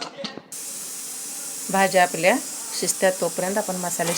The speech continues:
तयार करू. खोबरं घेतलंय, दहा बारा पाकळ्या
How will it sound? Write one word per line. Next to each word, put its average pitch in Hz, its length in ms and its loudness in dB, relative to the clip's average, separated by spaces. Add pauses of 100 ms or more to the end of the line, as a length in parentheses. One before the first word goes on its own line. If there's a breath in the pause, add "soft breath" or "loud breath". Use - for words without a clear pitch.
तयार 175 140 2 (100)
करू. 175 200 4 (1080)
खोबरं 185 360 8
घेतलंय, 196 420 0 (2750)
दहा 180 140 4
बारा 175 200 2
पाकळ्या 170 360 0